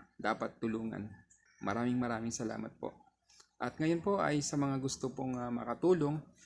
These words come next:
sa bahay po ni Nanay Salvi, ay mag-message na lang din po sa, at doon ko na rin po ilagay ang aking, ah, official Facebook po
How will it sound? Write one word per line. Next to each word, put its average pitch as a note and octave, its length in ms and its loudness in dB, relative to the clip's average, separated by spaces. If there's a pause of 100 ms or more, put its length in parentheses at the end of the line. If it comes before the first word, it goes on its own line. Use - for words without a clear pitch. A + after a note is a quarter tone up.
(140)
sa B2+ 240 -2
bahay C3 320 2
po C#3+ 320 0
ni C3+ 160 2
Nanay B2 320 0
Salvi, C#3 560 2 (960)
ay A#2 400 -2 (2000)
mag-message D3 640 4
na D#3 80 4
lang D3+ 80 4
din D3 240 4
po - 400 0
sa, - 160 -8 (260)
at C#3+ 240 -2
doon D3+ 160 0
ko D#3+ 80 -2
na D#3+ 160 2
rin D3 80 -2
po C#3+ 160 -2
ilagay C3 560 -2
ang B2+ 160 -4
aking, B2+ 480 -2 (720)
ah, A#2 560 -4 (240)
official D3+ 640 2
Facebook B2+ 480 0
po - 240 -2